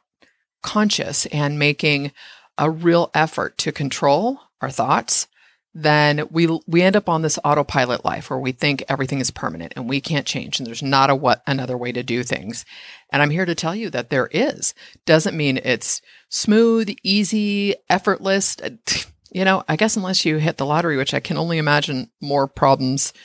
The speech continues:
of a different kind come along with that. But, you know, there,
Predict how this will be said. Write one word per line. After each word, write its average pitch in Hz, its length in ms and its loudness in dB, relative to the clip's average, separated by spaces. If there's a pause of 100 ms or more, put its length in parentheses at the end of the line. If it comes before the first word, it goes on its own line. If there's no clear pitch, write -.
(440)
of 143 100 2
a 135 60 -2
different 202 420 2
kind 131 300 0
come 143 160 -4
along 127 240 -6
with 135 100 -8
that. 160 260 2 (460)
But, 214 260 4 (520)
you 180 100 0
know, 175 160 2
there, 185 280 4